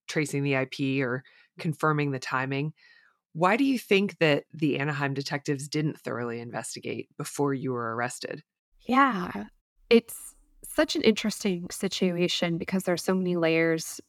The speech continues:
Speaker 2: to the why, or at least what I see as the why.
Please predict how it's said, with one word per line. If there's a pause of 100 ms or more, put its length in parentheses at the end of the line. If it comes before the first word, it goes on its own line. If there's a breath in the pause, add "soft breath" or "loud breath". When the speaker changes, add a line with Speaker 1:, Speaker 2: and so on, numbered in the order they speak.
(120)
Speaker 2:
to (100)
the
why,
or
at
least
what
I
see
as
the
why.